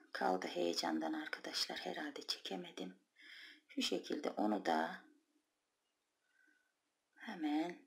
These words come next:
arkaya çekelim. Bu şekilde arkadaşlar arkaya çektik. Gördüğünüz gibi hiç sanki ip kopuğu yok gibi oldu.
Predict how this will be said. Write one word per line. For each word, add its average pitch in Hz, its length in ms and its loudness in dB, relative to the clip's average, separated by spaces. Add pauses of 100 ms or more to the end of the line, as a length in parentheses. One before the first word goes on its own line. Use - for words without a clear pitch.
(160)
arkaya - 500 -2
çekelim. - 440 -6 (1600)
Bu - 40 -12
şekilde - 480 6
arkadaşlar - 720 2
arkaya 214 500 12
çektik. - 680 6 (720)
Gördüğünüz 165 520 10
gibi 190 200 4
hiç 233 220 4
sanki 190 340 10
ip - 140 2
kopuğu - 300 4
yok 156 320 2
gibi 214 180 0
oldu. 214 440 8